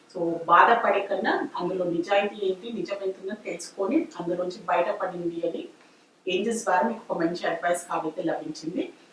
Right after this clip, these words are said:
So మిథున రాశి వారికి ఫిబ్రవరి మాసానికి సంబంధించిన జనరల్ టారో రీడింగ్ చూస్తారు. టారో రీడింగ్ ద్వారా చక్కటి పరిష్కారం, బెస్ట్ రెమెడీ, మంచి గైడెన్స్ లభిస్తుంది.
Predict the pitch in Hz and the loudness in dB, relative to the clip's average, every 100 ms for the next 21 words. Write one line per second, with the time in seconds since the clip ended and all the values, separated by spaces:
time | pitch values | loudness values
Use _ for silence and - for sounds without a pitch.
0 | - 208 185 196 247 254 220 202 214 208 | -4 0 2 4 4 8 8 6 2 4
1 | 196 190 190 - 262 - 165 - 202 220 | 8 8 6 -4 -4 -2 -2 2 2 4
2 | 226 190 - 202 - 196 175 170 180 196 | 6 6 6 0 -6 -8 -4 -4 -4 0
3 | 269 285 196 190 233 233 208 185 190 170 | 2 2 2 2 4 4 4 4 2 -2
4 | 170 - 160 - 160 311 - - - _ | -8 -12 -10 -8 -2 0 0 -6 -20 _
5 | _ _ - - 196 185 226 214 185 180 | _ _ -20 -2 4 6 6 2 -2 0
6 | 180 185 196 180 196 185 185 - - 170 | 4 4 4 0 -4 -4 -4 -4 -4 0
7 | 170 175 170 - - 185 190 220 175 165 | 2 2 0 -10 -2 0 2 0 2 2
8 | 175 190 160 - - 147 170 - 160 151 | 0 0 0 -2 -4 -2 -2 -4 -4 -6
9 | 156 165 156 - | -8 -6 -2 -2